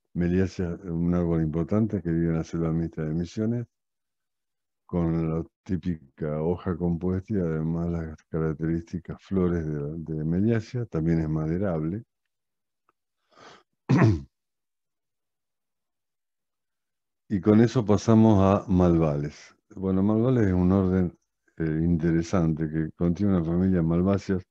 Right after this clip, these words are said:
de las que hoy se han separado sus familias como malvoias, bombacoides, esterculoides, tilioides y pineroides. Como carácter común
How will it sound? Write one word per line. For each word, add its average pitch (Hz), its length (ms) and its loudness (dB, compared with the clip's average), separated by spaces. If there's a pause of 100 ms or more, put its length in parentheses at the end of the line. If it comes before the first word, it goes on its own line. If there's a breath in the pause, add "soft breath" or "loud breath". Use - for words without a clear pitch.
(640)
de 90 140 2
las 87 180 4
que 104 160 4
hoy 104 120 6
se - 180 0
han 98 120 4
separado 90 720 2 (880)
sus 92 220 0
familias 101 520 6
como 85 280 -2
malvoias, 87 580 2
bombacoides, 80 880 -2 (160)
esterculoides, 82 840 -4
tilioides 82 800 -2
y 85 80 -6
pineroides. 73 800 -4 (1600)
Como 107 280 6
carácter 123 400 4
común 107 440 4